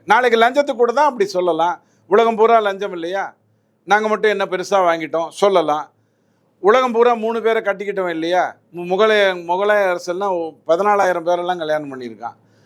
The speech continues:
நான் பண்ணிக்க கூடாதான்னு கேட்டிங்கன்னா எல்லாமே அசிங்கமாயிடுமே. நீங்க யாரை வச்சு மேல வரணுங்கிறது ஒண்ணு இருக்குல்ல.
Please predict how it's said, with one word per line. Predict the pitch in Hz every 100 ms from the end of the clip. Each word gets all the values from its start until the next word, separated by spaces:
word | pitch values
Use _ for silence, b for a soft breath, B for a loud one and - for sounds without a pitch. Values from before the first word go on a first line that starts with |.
| b b _
நான் | 196 220
பண்ணிக்க | 214 226 214 190
கூடாதான்னு | 185 185 196 190
கேட்டிங்கன்னா | 196 175 208 233 214
எல்லாமே | 233 302 311 302
அசிங்கமாயிடுமே. | 254 277 277 240 175 156 185
நீங்க | 175 170
யாரை | 170 220 330 320
வச்சு | 254 247 247
மேல | 214 233 233 202
வரணுங்கிறது | 196 208 214 196 170
ஒண்ணு | 156
இருக்குல்ல. | 160 156 110